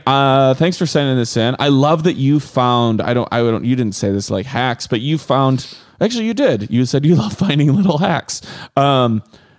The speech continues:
that you found these hacks to be like, "Oh, I can do all this stuff." And I also agree with her that, like, in the right context with the right way of people, people learn,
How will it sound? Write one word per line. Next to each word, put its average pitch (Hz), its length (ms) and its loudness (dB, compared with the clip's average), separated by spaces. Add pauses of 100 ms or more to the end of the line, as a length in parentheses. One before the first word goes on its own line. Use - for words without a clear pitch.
(140)
that 143 100 2
you 151 160 -2
found 156 280 0
these 139 140 0
hacks 160 340 -2
to 143 80 -2
be 131 140 2
like, 113 340 2
"Oh, 156 180 2
I 147 120 2
can 151 140 -4
do 139 160 2
all 127 180 4
this 117 220 -2
stuff." 127 180 0
And 131 100 -6
I 139 60 -2
also 208 240 -4
agree 156 220 -2
with 147 120 0
her 113 120 0
that, 107 140 -2
like, 107 260 -4 (800)
in 160 200 2
the 202 120 0
right 156 400 0
context 135 640 -2
with 113 140 -8
the 120 100 -2
right 113 440 0
way 123 300 2
of 117 140 0
people, 120 500 -2 (140)
people 120 420 0
learn, 113 400 0